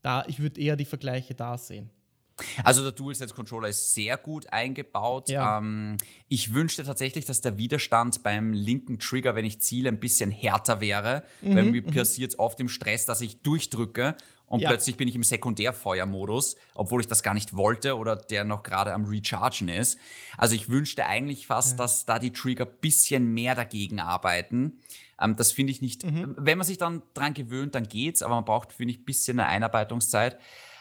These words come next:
Speaker 2: Aber ansonsten, das ist toll gemacht. Ich finde überhaupt technisch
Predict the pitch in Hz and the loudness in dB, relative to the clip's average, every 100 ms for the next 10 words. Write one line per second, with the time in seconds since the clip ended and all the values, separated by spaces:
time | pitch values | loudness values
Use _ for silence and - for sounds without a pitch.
0 | - 107 110 113 110 - 107 110 123 - | 2 2 4 0 -2 -4 -4 -2 2 2
1 | 131 127 113 113 110 107 107 - 165 151 | 0 0 0 0 -2 -2 -4 -8 -4 -2
2 | 139 - 110 104 120 - - | -2 -4 -6 -4 -4 -6 -8